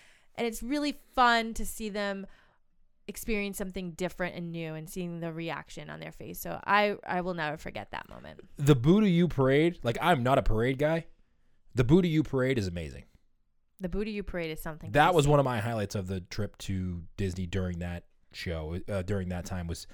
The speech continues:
Speaker 2: the Boo to You parade is just something, you, like, there's two parades that I love, the Boo to You parade and the Christmas parade.
Speaker 1: Yeah.
Speaker 2: Every other parade I could give or take.
Speaker 1: Right.
Speaker 2: That's just me talking.
Speaker 1: Give or take?
Speaker 2: Yeah.
Speaker 1: Huh, yeah. I mean, it's you.
Speaker 2: There's no other parade I have to see
Speaker 1: I know, I know,
Speaker 2: that
Speaker 1: I
Speaker 2: I
Speaker 1: know.
Speaker 2: can think of.
Speaker 1: Yeah.
Speaker 2: But those two parades,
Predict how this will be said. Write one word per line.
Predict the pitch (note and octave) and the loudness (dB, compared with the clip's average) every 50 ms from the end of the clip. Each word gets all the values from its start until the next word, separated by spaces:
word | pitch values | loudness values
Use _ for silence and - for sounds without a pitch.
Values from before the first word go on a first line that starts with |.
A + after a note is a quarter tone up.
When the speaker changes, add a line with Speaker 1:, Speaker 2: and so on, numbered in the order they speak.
| - - - - | -20 -20 -8 -2
Speaker 2:
the | - C#3+ | 0 2
Boo | B2 F3 F3 | 4 6 6
to | D#3 | 6
You | D#3 D3 C#3 | 6 4 2
parade | - - C3+ B2+ C3 C3 | 2 2 2 2 4 2
is | A2 F#2 | 2 0
just | G2 G#2 - | -2 -4 -4
something, | - A#2 G2+ G2+ F#2+ | -2 -2 -2 -2 -2
you, | G2 G2+ - - | -2 -4 -6 -6
like, | A2+ A2 G2+ - | -6 -6 0 2
there's | D3+ E3 E3 | 4 4 4
two | - - D#3+ | 4 4 4
parades | - - B2 A#2+ A#2 G#2+ G2+ | 4 4 4 4 4 4 2
that | G2+ | 2
I | G2 F#2+ | 0 0
love, | F#2 F2+ F2 E2 D#2 F2 | 0 -2 -2 -4 -4 -4
the | - F2+ | -6 -6
Boo | E2+ - B2 C3 C3+ | -4 0 0 2 2
to | B2+ | 4
You | C3 C3+ | 4 4
parade | C3+ - C3+ C3 C3 C3+ C#3 - | 4 4 2 2 2 2 2 0
and | A2+ G2 | 0 -4
the | F#2+ | -4
Christmas | - - G2 F2+ - E2+ D#2 - | -2 -2 -2 -2 -2 -4 -6 -6
parade. | - - C2 A1 - - - | -6 -6 -8 -10 -10 -12 -10
Speaker 1:
Yeah. | G3+ F#3 D3+ - - - - - - - - | -8 -8 -8 -10 -12 -16 -18 -20 -18 -4 2
Speaker 2:
Every | D#3 E3 F3 F3+ E3 | 4 6 6 8 8
other | D#3 D3 C#3 | 6 6 6
parade | - D3 C3+ C3+ C#3 C3+ | 4 2 2 2 2 2
I | A#2 | 0
could | - G#2+ F#2+ F2+ | 0 -2 -2 0
give | G#2+ A2 | 0 0
or | G2+ F#2+ | 0 0
take. | - G#2 G#2 A#2+ - - - - - - - - | -2 0 -2 -2 -2 -4 -10 -20 -20 -20 -18 -12
Speaker 1:
Right. | G#3+ G3+ E3+ E3 G3 - _ _ - - - - - - - - | -8 -6 -6 -6 -6 -8 _ _ -20 -20 -20 -20 -20 -16 -6 -2
Speaker 2:
That's | F3+ F#3 D#3 | 0 0 0
just | A#2+ A2+ - F#2+ F2 | 0 -2 -4 -4 -4
me | G#2 G2 C#2+ - - - | -4 -4 -4 -6 -10 -10
talking. | - D2 - | -8 -4 -2
Speaker 1:
Give | - A#3+ A3+ | 0 0 0
or | A#3 G#3+ | 0 0
take? | - - G3+ A3 D#4 E4+ - - - | -2 -2 -2 -2 -4 -6 -8 -8 -4
Speaker 2:
Yeah. | - F3+ C3+ - - - - - | -2 -2 -2 -4 -6 -14 -16 -14
Speaker 1:
Huh, | F4+ F4 E4 - - | -12 -14 -14 -10 -6
yeah. | D#4+ A3 G#3 G#3+ - - | -4 -2 -2 -4 -6 -6
I | - C4 | -4 -4
mean, | C#4 D4+ D4 | -2 0 -2
it's | C#4+ - - | -2 -2 -2
you. | G3 E3 C#3 | -4 -4 -2
Speaker 2:
There's | - D3+ D#3 | 0 0 2
no | F3+ G3 E3+ | 4 4 6
other | D#3 B2+ A#2 | 6 6 4
parade | - A#2 G#2+ G2+ | 4 4 2 2
I | F#2+ | 0
have | - G2+ F#2 | -2 -4 -4
to | - | -6
see | - - - - | -8 -4 0 2
Speaker 1:
I | B3+ C4 | 2 2
know, | C4 A#3+ G3+ | 2 0 0
I | F#3+ G3 | 0 2
know, | G3 - | 2 4
Speaker 2:
that | B2 | 4
Speaker 1:
I | A#2+ | 4
Speaker 2:
I | A2+ | 4
Speaker 1:
know. | - | 2
Speaker 2:
can | B2 G#2+ | 0 -2
think | - - F2 D#2+ | -2 -2 -4 -4
of. | - - - - - - - | -6 -10 -12 -14 -14 -12 -12
Speaker 1:
Yeah. | - - - - - - - - | -12 -12 -12 -14 -18 -12 -4 -2
Speaker 2:
But | C3 - - | 0 4 8
those | D3 F3+ F3+ - | 8 8 8 8
two | - F#3 F3+ | 8 8 8
parades, | D3+ - C3+ C3 C3+ C#3+ D#3+ E3 - - - | 8 8 4 6 6 6 4 4 2 -2 -8